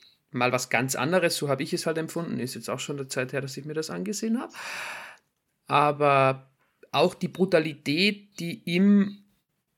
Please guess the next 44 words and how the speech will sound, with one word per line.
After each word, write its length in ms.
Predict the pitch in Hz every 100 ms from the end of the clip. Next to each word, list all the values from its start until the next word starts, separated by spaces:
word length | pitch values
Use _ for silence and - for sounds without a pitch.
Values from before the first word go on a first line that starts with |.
| -
Anime 400 | 151 170 165 156
ist, 280 | 131 147 -
ist 280 | 139 - -
nicht 380 | 139 165 - -
zu 120 | -
viel, 380 | - 175 214 196
sondern 340 | 175 156 151
finde 240 | 147 -
ich 200 | 170 170
persönlich 460 | 156 147 147 131 131
sehr 180 | 131 127
gut 300 | 143 196 -
gewählt. 600 | 196 180 190 202 - - _ _ _ _ _ _ _ _ _ -
Und 520 | 147 147 139 139 135 -
ja, 200 | 180 156
die 140 | 131 135
Animation 500 | 143 143 139 160 165
ist 100 | -
für 120 | 160
mich 200 | 160 156
top. 260 | 131 131 - _ _ _ -
Auch 280 | 131 180 170
wenn 160 | 165
ich 160 | 156 -
glaube, 360 | 139 139 175 156
dass 160 | 147
es 100 | 143
mit 240 | 147 131 -
den 340 | 120 117 113 - -
weiteren 400 | 123 131 127 127
Staffeln 400 | - 135 139 131
immer 220 | 160 147
besser 340 | 151 147 151
wird, 200 | 151 151 - - - - _ -
weil 600 | 127 120 120 120 123 - -
zu 140 | 135
Season 320 | - 151 147
eins 240 | 107 135 135
ist 80 | 131
ja 100 | 123
meistens 320 | 123 131 -
das 120 | 131
Budget 360 | 139 135 131 131
nicht 300 | 135 135